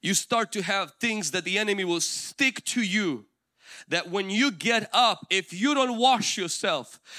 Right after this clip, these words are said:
you will carry into the next season of your life what should have been left in the previous season. Wash yourself. God wants you to learn.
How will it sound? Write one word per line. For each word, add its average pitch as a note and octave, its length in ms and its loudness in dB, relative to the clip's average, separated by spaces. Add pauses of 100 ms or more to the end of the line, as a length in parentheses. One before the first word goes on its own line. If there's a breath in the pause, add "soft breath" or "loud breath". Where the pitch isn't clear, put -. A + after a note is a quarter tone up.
(120)
you F#3 160 4
will A3 180 4
carry C4+ 540 2
into A#3 300 0
the A3 120 0
next B3 500 0
season B3 420 2
of A3+ 200 0
your G#3 120 0
life G3 680 -2 (380 soft breath)
what E3+ 220 -2
should A3+ 320 2
have F#3+ 120 0
been F3 200 0
left E3+ 540 -2 (840)
in C#3 100 0
the C3+ 100 2
previous C3+ 560 0
season. - 440 -10 (1080)
Wash D#3 520 -2
yourself. - 640 -10 (880)
God F3+ 240 0
wants F3+ 440 -4
you F#3 120 -4
to - 160 -2
learn. D#3 640 0